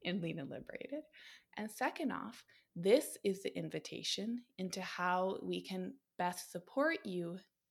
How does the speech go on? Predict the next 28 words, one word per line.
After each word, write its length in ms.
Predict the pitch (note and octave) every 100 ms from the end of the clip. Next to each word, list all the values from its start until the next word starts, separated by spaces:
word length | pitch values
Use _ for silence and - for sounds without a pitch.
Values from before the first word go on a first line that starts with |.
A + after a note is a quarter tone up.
| -
and 160 | F#3 G3
you 160 | D4
can 120 | D4+ A#3+
best 220 | G3 -
support 260 | - F#3
yourself 580 | - E3 - A#3 A3 - - - - -
to 120 | G3+
create 540 | G3 G3 F3+ F3 F3 - _ -
changes 520 | - A3 A#3 A3 F3+
that 140 | E3+ F3
work 220 | F3 -
for 100 | F#3+
you 240 | E3+ E3 E3
in 120 | E3
your 160 | E3
lifetime. 580 | F3+ F#3 G3 - E3 - - _ _ _ _ _ _ _ _ _ _
That's 280 | F3+ F3 -
how 80 | A#3+
we 120 | A#3+
make 280 | G#3+ G3 G3
anything 760 | F#3+ G3 B3 C4+ D#3 E3 A#3+ C4+ -
anti-diet. 1160 | F#3+ G#3 - D3+ E3+ G3+ B3 D4+ - - - - _ _ _ _ _ -
That's 220 | F3+ G#3
how 60 |
we 100 | A#3
make 260 | A3 G3 - -
anything 580 | A3+ C#4 C4+ D#3 E3+ -
intuitive, 680 | A3 G#3 C#4 F4+ - -